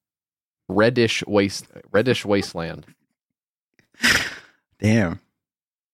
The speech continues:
Speaker 1: Okay, that's good. Uh, I,
Speaker 2: <laughs>
Speaker 1: what, what do you
Speaker 2: I
Speaker 1: wanna
Speaker 2: would gi-, I would give that
Speaker 1: Yeah, what do you give that one?
Speaker 2: My honestly,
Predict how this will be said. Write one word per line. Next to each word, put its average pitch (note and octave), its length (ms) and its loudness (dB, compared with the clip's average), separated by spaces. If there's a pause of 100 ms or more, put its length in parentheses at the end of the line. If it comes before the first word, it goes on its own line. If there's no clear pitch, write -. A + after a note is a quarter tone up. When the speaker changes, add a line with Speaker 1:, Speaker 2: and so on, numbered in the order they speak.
(1000)
Speaker 1:
Okay, D3+ 220 2
that's D#3+ 220 2
good. C3+ 360 2
Uh, C#3+ 380 6
I, D3 220 2 (460)
Speaker 2:
<laughs> - 120 -4 (600)
Speaker 1:
what, F3+ 300 4
what F#3 100 2
do G3+ 40 2
you - 20 2
Speaker 2:
I - 40 2
Speaker 1:
wanna G3+ 60 2
Speaker 2:
would F3+ 100 0
gi-, F#3 240 0
I F3 120 2
would F#3+ 120 -2
give F3 200 -4
that D3+ 300 2
Speaker 1:
Yeah, A#2 140 4
what G#2 100 2
do A2 60 0
you G#2 60 -2
give G2 140 0
that F2 140 2
one? E2 160 -4 (360)
Speaker 2:
My B2+ 180 2
honestly, D#3 640 0